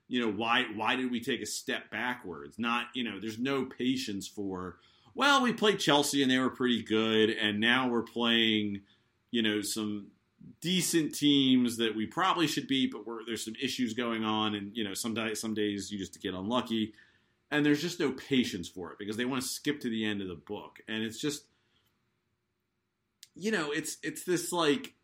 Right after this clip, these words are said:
like you said, Ben, it's like everything's just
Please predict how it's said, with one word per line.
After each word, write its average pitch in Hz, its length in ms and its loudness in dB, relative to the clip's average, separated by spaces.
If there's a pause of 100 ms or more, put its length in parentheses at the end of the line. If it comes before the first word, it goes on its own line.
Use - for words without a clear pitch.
(1500)
like 160 160 -4
you 160 60 -6
said, 143 280 0
Ben, 104 220 -2
it's 107 160 -8
like 113 220 -14
everything's 139 640 0
just - 220 -10